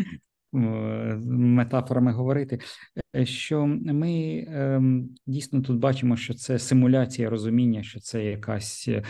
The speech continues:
так само, як, скажімо, ми, е, прогнозуємо погоду і симулюємо грозовий фронт на комп'ютерах, то, але ж цей грозовий фронт, ну, не мо-, не перекидає автомобілі, не робить нікого мокрим.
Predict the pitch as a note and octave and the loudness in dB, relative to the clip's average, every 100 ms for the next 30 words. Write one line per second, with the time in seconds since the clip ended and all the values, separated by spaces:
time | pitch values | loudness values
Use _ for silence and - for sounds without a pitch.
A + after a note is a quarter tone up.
0 | - - A#2 C3 A#2+ A2+ G#2+ G#2+ G#2+ - | -8 -6 -2 4 6 6 4 0 -4 -8
1 | C3 A#2 - A2+ A2 A2+ A2 G#2+ G#2+ - | -6 -6 -2 0 2 2 0 -4 -8 -14
2 | - A2+ A2+ A2 A2 G#2+ A2 A#2+ C#3 C3 | 0 2 4 4 2 2 0 -2 -2 -4
3 | A2 G#2+ G#2+ G#2+ _ _ _ _ - - | -4 -6 -8 -14 _ _ _ _ -20 -20
4 | - A#2 G#2+ A#2+ A#2+ A#2 A2+ A2+ G#2 D3 | -4 0 4 6 6 6 6 2 0 2
5 | B2+ A2+ A#2 B2+ G#2+ A2 G#2+ A#2+ A2+ A#2 | 2 2 0 -2 -4 -4 -2 0 4 4
6 | A#2+ A2 G#2+ G#2+ G#2+ G2+ A2 G#2+ A2+ A2 | 4 2 0 -2 -4 -4 -2 -2 -2 -2
7 | - B2+ A#2+ A#2+ G#2+ A#2 G#2+ C3+ C3 A2 | -2 0 0 -2 -8 -8 -6 -4 -4 -6
8 | G2 - G#2+ G#2 - - A#2 A2 - A2+ | -10 -10 -10 -10 -14 -2 0 0 0 2
9 | B2 G#2+ A2 A2 - B2 A#2 - A#2 A2 | 2 2 2 0 0 2 2 0 -2 0
10 | A2+ A#2 A#2+ C3 A2+ A2+ A#2 A#2 A#2 A#2+ | 4 4 4 2 2 2 2 2 0 0
11 | A#2 B2+ B2+ A#2+ A2 - G#2+ A2+ C3+ B2+ | -4 -2 0 0 -2 -6 -4 -2 0 0
12 | G#2+ G#2+ G#2 G#2 G2 G#2 G#2+ C3 C3+ B2 | -2 -4 -8 -10 -8 -4 0 2 2 -2